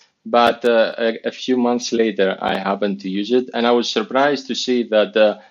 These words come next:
the, uh, Micronaut, uh, plugin within intellij, uh, allows you, basically gives you, uh, some checking of the uh,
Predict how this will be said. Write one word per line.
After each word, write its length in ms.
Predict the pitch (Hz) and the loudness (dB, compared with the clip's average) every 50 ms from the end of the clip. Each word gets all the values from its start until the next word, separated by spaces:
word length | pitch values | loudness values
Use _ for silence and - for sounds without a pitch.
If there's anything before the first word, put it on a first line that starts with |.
| _ _ _ | _ _ _
the, 500 | 107 107 117 113 110 110 107 - - - _ | 0 2 4 4 6 4 2 0 -4 -8 _
uh, 520 | - 107 107 104 104 101 98 98 - - - - - _ _ _ _ - - _ - - | 0 0 2 2 2 2 2 0 0 -4 -6 -12 -18 _ _ _ _ -20 -20 _ -6 0
Micronaut, 800 | 123 127 139 143 139 - 135 131 127 127 120 117 98 - - - - - | 2 2 2 2 2 0 0 0 2 4 2 2 0 -2 -12 -20 -8 -2
uh, 240 | 110 110 107 104 | 0 0 0 0
plugin 480 | 101 - 123 120 123 117 113 107 104 104 | 0 0 2 2 4 4 2 0 -2 -2
within 220 | 104 104 - 107 | -4 -6 -4 -4
intellij, 680 | 107 104 104 98 120 120 117 107 98 98 104 104 104 104 104 - - _ _ _ _ - | -4 -4 -2 0 0 2 2 0 0 0 0 0 0 0 -4 -10 -20 _ _ _ _ -2
uh, 320 | 113 113 113 113 110 110 - - | 0 2 2 2 0 0 -2 -2
allows 520 | - 117 120 123 127 135 139 143 135 117 | -2 -2 0 0 2 2 2 0 0 -2
you, 220 | 123 123 117 113 123 | -4 -6 -6 -4 0
basically 520 | 135 143 143 135 135 131 139 131 127 117 | 0 0 2 0 -4 -4 0 0 0 0
gives 400 | 113 110 135 131 127 117 - - | 0 0 0 0 0 0 -4 -6
you, 320 | 120 120 120 117 117 - - | -2 0 0 0 0 -2 -2
uh, 300 | - 110 110 107 107 107 | -2 0 0 2 0 0
some 380 | 110 - - 127 120 117 113 110 | -2 -2 -2 0 0 0 -2 -4
checking 520 | - - 131 127 123 - 123 117 113 110 - - | 0 0 0 0 2 0 -2 -2 -2 -4 -2 2
of 240 | 120 110 110 - - - | 4 4 4 2 -2 -10
the 500 | 98 110 110 110 107 104 104 101 101 104 _ _ _ _ _ _ | -4 0 0 2 2 0 0 -2 -4 -8 _ _ _ _ _ _
uh, 640 | 107 110 110 110 107 107 104 101 - - 110 113 | 2 4 4 4 4 2 0 -2 -6 -6 -6 -6